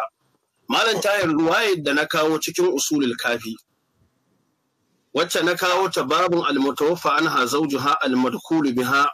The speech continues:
aina ta'attaddu wa ma yajibu alaiha. Ruwayar da ta zo daga Muawiya bin Ammarin,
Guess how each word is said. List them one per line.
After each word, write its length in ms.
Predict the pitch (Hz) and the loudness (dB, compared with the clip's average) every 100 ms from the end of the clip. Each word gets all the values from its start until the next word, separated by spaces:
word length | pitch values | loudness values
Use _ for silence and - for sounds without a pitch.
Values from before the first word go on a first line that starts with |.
| 151 | 0
aina 260 | 165 147 | 0 0
ta'attaddu 680 | 123 135 120 - 151 147 135 131 | -2 -4 -4 -2 -4 -2 -2 0
wa 60 | |
ma 140 | 127 151 | 2 2
yajibu 380 | 139 120 131 131 | 2 0 0 -2
alaiha. 440 | 110 113 110 - - _ _ _ _ _ _ _ _ _ _ _ _ | -2 0 0 -4 -8 _ _ _ _ _ _ _ _ _ _ _ _
Ruwayar 540 | - 127 151 202 220 175 | -2 2 2 2 2 0
da 80 | 160 | -2
ta 160 | 190 | 0
zo 120 | 185 185 | 2 2
daga 180 | 156 147 | 2 0
Muawiya 380 | 147 170 185 160 | 0 2 2 2
bin 140 | 170 | 0
Ammarin, 800 | 170 143 131 156 175 170 165 | 2 0 2 2 2 2 0